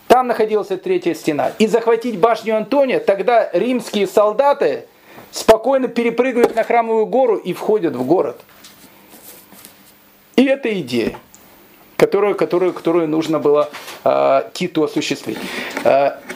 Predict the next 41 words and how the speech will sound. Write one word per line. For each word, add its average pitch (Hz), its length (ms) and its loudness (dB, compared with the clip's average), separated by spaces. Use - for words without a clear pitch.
Тит, 262 240 -2
он 220 120 -2
сразу 220 360 0
же, 202 100 0
он 196 160 -2
считал, 208 360 0
что 180 260 -2
всё 202 200 -2
это 202 120 -4
будет 190 280 -4
происходить 175 580 -4
там, 165 340 0
э, 156 600 2
довольно 175 320 2
легко, 180 380 0
вся - 200 -2
эта 123 480 0
э, 123 60 0
э, 123 800 2
осады 202 520 2
и - 20 -6
так 147 240 -2
дальше. 202 320 0
Он, 143 240 0
э, 135 260 0
по-геройски, 190 520 0
по-гусарски 165 840 -2
выезжает 151 480 0
там 123 160 -2
на 135 80 0
коне 220 480 -2
в-, 120 320 -4
с 127 100 -6
группой, 165 360 -2
с - 80 -8
небольшой 214 380 0
группой 127 340 -2
своих, 131 320 -6
как 123 180 -2
бы, 127 160 0
защитников, 226 640 -2